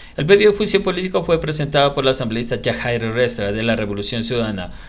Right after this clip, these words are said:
por el supuesto incumplimiento de funciones. Frente a este caso, frente a esto, Gabriel Sommerfeld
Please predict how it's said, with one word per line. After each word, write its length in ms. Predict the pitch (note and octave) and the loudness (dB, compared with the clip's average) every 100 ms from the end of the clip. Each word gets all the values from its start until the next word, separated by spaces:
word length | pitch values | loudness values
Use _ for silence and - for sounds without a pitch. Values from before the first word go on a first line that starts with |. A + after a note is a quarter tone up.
| - - | -10 -4
por 100 | A#2+ | -2
el 60 | |
supuesto 320 | A#2 B2 B2 | -2 -2 -4
incumplimiento 520 | A#2+ A2+ A2+ A2 G#2 G#2 | -4 -4 -4 -4 -4 -6
de 100 | G2+ | -6
funciones. 600 | A2+ A2 B2 F2 - - - | -6 -6 -6 -6 -8 -10 -14
Frente 300 | F2 E2+ E2 | -14 -10 -10
a 40 | |
este 240 | F2+ - | -8 -6
caso, 440 | A#2 G2 F#2+ A2+ A2+ | -4 -4 -4 -6 -8
frente 340 | A#2+ A2+ G#2+ | -4 -4 0
a 60 | B2 | 2
esto, 240 | G#2 G2 | 0 -4
Gabriel 320 | F2+ E2+ A#2 | -8 -4 -2
Sommerfeld 580 | D3+ F3 D#3+ A#2 F#2+ E2+ | -2 -2 -4 -4 -6 -10